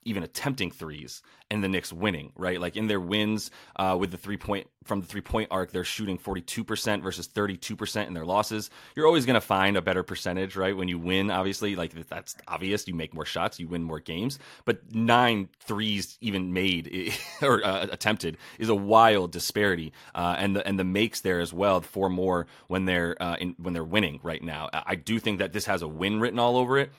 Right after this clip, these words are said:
for them. I, I don't see the, the Blazers being the thing that sort of disrupts this, this moving train. Like, O G was, was it, was the du-, was the dude that you needed on this squad, right? Like,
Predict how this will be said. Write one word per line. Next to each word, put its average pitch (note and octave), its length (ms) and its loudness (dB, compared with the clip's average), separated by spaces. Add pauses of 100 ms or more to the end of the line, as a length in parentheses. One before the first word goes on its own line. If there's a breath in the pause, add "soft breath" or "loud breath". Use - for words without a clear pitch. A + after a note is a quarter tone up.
for B2+ 160 0
them. C#3+ 320 2
I, F#2+ 200 0
I F2+ 40 -2
don't F#2+ 220 -4
see G2+ 200 -6
the, F2 280 -2
the E2 140 -6
Blazers F#2 480 -2
being F#2+ 200 0
the F2+ 80 0
thing F#2 260 -4
that E2+ 140 -6
sort F2 180 -2
of - 140 -12
disrupts F2+ 520 -6
this, F2+ 240 -8
this F#2+ 240 -8
moving F#2 280 -2
train. F#2+ 460 -4 (340 loud breath)
Like, G#2 320 0
O D#3 160 8
G C3+ 240 0
was, G#2+ 360 4 (120)
was F#2 380 0
it, F#2+ 260 -2 (220)
was F2 240 -6
the E2+ 120 -8
du-, F2 300 -4
was G#2 220 4
the F2 220 0
dude F2 480 -2
that F#2 160 -4
you G2+ 100 -4
needed F#2 280 -4
on F2 200 0
this F2 160 -2
squad, D#2+ 560 -2
right? F2+ 200 0
Like, F#2 200 2